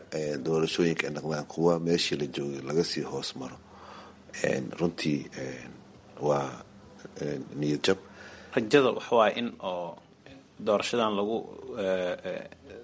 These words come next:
Speaker 2: niyad jabka badan oo hadda ka muuqdo in, yacni, ay ka dhalato hoggaan, ee, gaar ahaan hoggaanka baarlamaanka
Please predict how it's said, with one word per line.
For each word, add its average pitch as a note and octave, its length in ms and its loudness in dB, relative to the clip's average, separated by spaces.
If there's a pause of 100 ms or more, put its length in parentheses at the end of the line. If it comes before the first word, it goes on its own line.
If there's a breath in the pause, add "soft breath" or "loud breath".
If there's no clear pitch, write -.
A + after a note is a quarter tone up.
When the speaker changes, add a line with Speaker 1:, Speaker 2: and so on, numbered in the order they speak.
(760)
Speaker 2:
niyad G#2 240 4
jabka - 220 2
badan G#2+ 280 2
oo G2+ 40 -2
hadda G#2 200 -4
ka A#2+ 100 -4
muuqdo F2 340 -6 (1200)
in, A#2 160 8 (320)
yacni, F2+ 520 -2 (880 loud breath)
ay G2+ 220 6 (1120)
ka - 120 6
dhalato A2 360 6
hoggaan, G2 360 4 (1120)
ee, E2+ 480 -2
gaar F#2+ 200 6
ahaan G#2 180 -2
hoggaanka G2+ 360 2
baarlamaanka F2+ 600 2